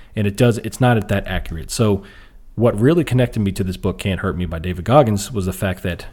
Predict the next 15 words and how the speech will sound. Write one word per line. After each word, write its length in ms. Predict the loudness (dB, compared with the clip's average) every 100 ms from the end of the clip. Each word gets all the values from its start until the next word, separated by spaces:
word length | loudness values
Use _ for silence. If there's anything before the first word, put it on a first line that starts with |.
| -10
it's 160 | -8 -6
very 320 | -2 0 0
real. 460 | -2 -2 -2 -2 -8 -20 -20 -20 -20 -20 -20 -20 _ -8
Uh, 140 | -4
it's 240 | -4 -4 2
literally 500 | 6 8 8 6 2
about 460 | 0 0 -2 -6 -20 -8
your 320 | 2 4 6
mind 560 | 4 2 0 0 -2 -8 -6
and 140 | -2
your 100 | 0
mental 340 | 0 -2 -2
strength. 440 | -6 -4 -6 -8 -16 -20 -20 -8
That 260 | 0 0 2
defines 720 | 0 0 0 0 -2 -4 -8